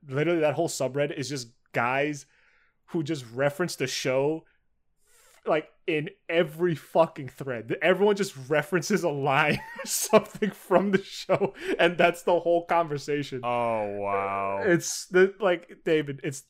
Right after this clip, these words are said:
Speaker 1: I almost feel you're not a real Jerseyan unless you watch Sopranos, at least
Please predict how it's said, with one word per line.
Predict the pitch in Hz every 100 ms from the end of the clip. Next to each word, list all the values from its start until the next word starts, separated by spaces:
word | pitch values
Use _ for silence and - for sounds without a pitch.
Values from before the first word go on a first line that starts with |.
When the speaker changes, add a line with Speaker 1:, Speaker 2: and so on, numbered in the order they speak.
| _ _ _ _
Speaker 1:
I | 160 175
almost | 220 302 262 -
feel | 233 233
you're | 202 180
not | 180 185
a | 160
real | 143 151
Jerseyan | 117 127 131 139 147
unless | 123 123 123
you | 135 117
watch | 107 110 113
Sopranos, | - - - - 113 117 110
at | 110
least | 107 -